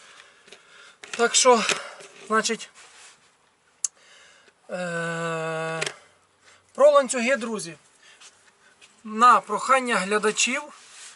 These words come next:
на прохання глядачів тема ланцюгів, друзі. Ось.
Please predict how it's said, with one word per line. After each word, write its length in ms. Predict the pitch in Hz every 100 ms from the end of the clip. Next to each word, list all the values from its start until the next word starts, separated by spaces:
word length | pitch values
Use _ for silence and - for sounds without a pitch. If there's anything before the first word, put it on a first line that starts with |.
| - -
на 100 | 202
прохання 500 | 214 - 233 233 214
глядачів 540 | 196 214 233 - 277
тема 360 | - 226 240 233
ланцюгів, 600 | 226 202 - 208 208 208
друзі. 440 | 175 180 170 165 - - - - - -
Ось. 440 | 185 160 -